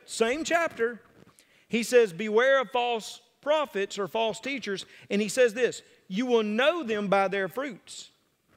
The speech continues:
In other words, you and I are called to be discerning and look at their fruits. That's what Jesus said. So here, you get an A, you get an A for service,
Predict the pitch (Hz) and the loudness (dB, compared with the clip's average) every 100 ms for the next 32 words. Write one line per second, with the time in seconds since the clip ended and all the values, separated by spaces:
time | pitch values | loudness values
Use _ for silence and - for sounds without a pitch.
0 | _ _ _ _ - 233 240 294 330 269 | _ _ _ _ 2 4 4 2 4 4
1 | 247 170 285 302 285 311 254 196 - 285 | 4 -2 -4 0 0 0 -2 -6 -2 0
2 | 311 247 233 - 208 240 196 175 262 320 | 2 2 0 -2 -4 -2 -2 0 0 0
3 | 247 214 202 - - 214 226 269 247 226 | 0 -4 -6 -14 -4 -2 0 -2 0 0
4 | 254 - 330 302 - - - - _ _ | 0 -2 -6 -6 -8 -14 -14 -16 _ _
5 | _ - 247 339 302 330 330 294 233 226 | _ -18 -12 -10 -4 -2 -2 -4 -4 -2
6 | 151 113 - _ _ _ _ _ _ _ | -4 -6 -18 _ _ _ _ _ _ _
7 | _ _ _ _ _ - 208 202 320 247 | _ _ _ _ _ -2 -2 0 2 2
8 | 185 - - - _ _ _ _ _ _ | 2 -2 -16 -20 _ _ _ _ _ _
9 | _ _ _ _ - 180 262 220 202 208 | _ _ _ _ -12 -2 0 2 0 0
10 | 208 240 302 277 - _ _ _ _ _ | 0 0 0 -8 -16 _ _ _ _ _
11 | _ _ 180 220 208 196 208 269 226 285 | _ _ -2 0 2 2 0 0 -6 -4
12 | 262 233 220 269 - - | 0 0 -2 -6 -14 -18